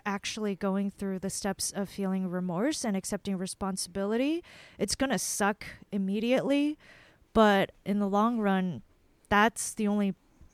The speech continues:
path to getting, becoming better people, you know? And I'm also asking some of the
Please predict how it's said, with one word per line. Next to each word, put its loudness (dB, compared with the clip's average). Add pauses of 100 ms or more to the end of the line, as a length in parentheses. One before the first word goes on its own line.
(180)
path 2
to -2 (480)
getting, 0 (160)
becoming -4
better -6
people, -12 (840)
you 2
know? 2
And 2
I'm 0
also 0
asking -2
some -2
of -2
the -2